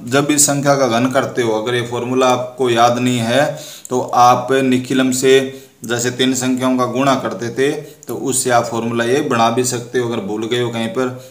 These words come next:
और अगर आपने एग्जाम में फॉर्मूला गलत कर दिया तो आगे पूरा क्वेश्चन ही गलत हो जाएगा, क्योंकि ये क्वेश्चन आएगा तो दो नंबर में आएगा, कम से कम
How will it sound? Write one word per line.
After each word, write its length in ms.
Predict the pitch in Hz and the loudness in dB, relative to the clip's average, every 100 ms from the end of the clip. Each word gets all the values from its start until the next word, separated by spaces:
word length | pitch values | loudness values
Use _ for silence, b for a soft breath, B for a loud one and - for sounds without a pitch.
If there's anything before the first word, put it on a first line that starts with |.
| B | B
और 180 | 123 123 | -2 0
अगर 200 | 120 127 | 2 4
आपने 280 | 123 123 123 | 4 4 0
एग्जाम 320 | 120 127 131 | 0 0 2
में 320 | 135 135 131 - - _ _ _ _ | 0 -2 -4 -10 -20 _ _ _ _
फॉर्मूला 420 | - 123 127 131 127 | -8 -4 0 2 2
गलत 280 | 127 135 - | 0 0 -2
कर 120 | 127 | -2
दिया 200 | 120 127 | 2 2
तो 120 | 123 | 2
आगे 180 | 120 120 | 0 -2
पूरा 240 | 113 117 120 | -6 -4 -4
क्वेश्चन 320 | 123 120 135 | -2 -4 -4
ही 60 | 139 | -2
गलत 240 | 120 98 | -2 -2
हो 60 | 101 | -4
जाएगा, 280 | 101 95 95 | -2 -4 -6
क्योंकि 260 | 117 113 | -6 -2
ये 120 | 120 | -2
क्वेश्चन 300 | 123 127 131 | 0 -2 0
आएगा 180 | 131 131 | 2 0
तो 160 | 131 135 | -2 -4
दो 220 | 110 127 | 0 2
नंबर 260 | 131 131 131 | 2 2 2
में 120 | 123 | 2
आएगा, 220 | 104 104 113 | 0 0 -4
कम 160 | 113 | -6
से 140 | - 117 | -6 -6
कम 200 | 120 | -6